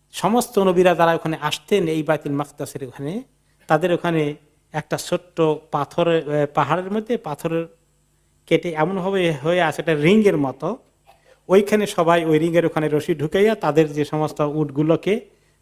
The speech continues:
বা জানোয়ার সাওয়ার হয়ে আসতেন ওগুলোকে বাঁধতেন, আমি সেখানে বাঁধলাম তাকে, বেঁধে রেখে দিয়ে তারপর কি করলাম, সুম্মা দাখালতুল মসজিদ ফাসাল্লাইতু ফীহি রাকাতাইন সুম্মা খারাজতু।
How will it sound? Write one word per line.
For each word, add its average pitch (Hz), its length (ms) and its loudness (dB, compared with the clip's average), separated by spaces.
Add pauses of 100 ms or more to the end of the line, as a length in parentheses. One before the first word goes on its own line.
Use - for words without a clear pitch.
বা 139 100 -2
জানোয়ার 143 440 0
সাওয়ার 135 360 -8
হয়ে 143 160 -2
আসতেন 151 280 -10
ওগুলোকে 185 400 0
বাঁধতেন, 135 560 -6 (380)
আমি 185 240 -2
সেখানে 147 340 -6
বাঁধলাম 120 540 -10
তাকে, - 260 -20 (1200)
বেঁধে 135 200 0
রেখে 151 220 -2
দিয়ে 226 140 -4
তারপর 156 320 -2
কি 139 140 -10
করলাম, 202 320 -6 (520)
সুম্মা 220 300 2
দাখালতুল 156 520 -4
মসজিদ 135 500 -8 (920)
ফাসাল্লাইতু 160 640 0
ফীহি 143 240 -6
রাকাতাইন 170 880 2 (200)
সুম্মা 254 340 2
খারাজতু। - 540 -6